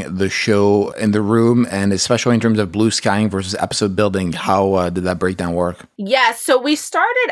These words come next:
Speaker 2: out doing, basically, let's think about the entire season. So let's try to break out the whole season from episode one had already been written when we started the room. So from episode two on,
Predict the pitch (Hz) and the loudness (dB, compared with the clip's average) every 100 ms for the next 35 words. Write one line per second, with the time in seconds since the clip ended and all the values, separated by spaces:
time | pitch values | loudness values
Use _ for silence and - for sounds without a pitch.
0 | - 190 196 202 - _ _ _ _ _ | -2 0 2 2 -2 _ _ _ _ _
1 | - 190 - 240 233 214 208 202 196 - | -20 -8 0 2 2 2 2 0 -4 -6
2 | _ _ _ _ _ _ 175 247 262 254 | _ _ _ _ _ _ -2 0 2 0
3 | 226 208 220 214 - 247 240 214 196 202 | 2 2 2 0 -2 -2 0 0 0 -2
4 | 196 - 190 190 208 202 170 175 170 185 | -2 -2 0 0 -2 -6 -6 -4 0 -2
5 | - 233 208 202 180 175 180 165 165 151 | -2 -2 -2 0 2 2 2 2 2 0
6 | 156 151 214 220 220 - 185 160 165 165 | -6 -2 2 2 0 -4 -6 -6 -6 -6
7 | 160 - 170 160 160 147 - 208 262 277 | -8 -4 -2 -2 -6 -8 -4 -2 0 2
8 | 226 185 170 185 196 196 190 190 185 - | 2 0 -4 2 4 4 0 0 -2 0
9 | 170 170 170 170 165 156 165 156 160 175 | 0 0 -2 -2 -4 -2 -2 -2 -2 -2
10 | - 165 160 165 165 - 160 170 170 165 | -2 -4 -4 -6 -4 -2 0 0 -2 0
11 | 214 220 214 214 - - - 190 190 196 | 2 2 0 -4 -14 -6 0 0 0 0
12 | - 196 202 196 175 - 208 185 - 165 | 0 -2 -2 -2 -2 -4 -2 -2 2 2
13 | 175 175 175 | 4 2 0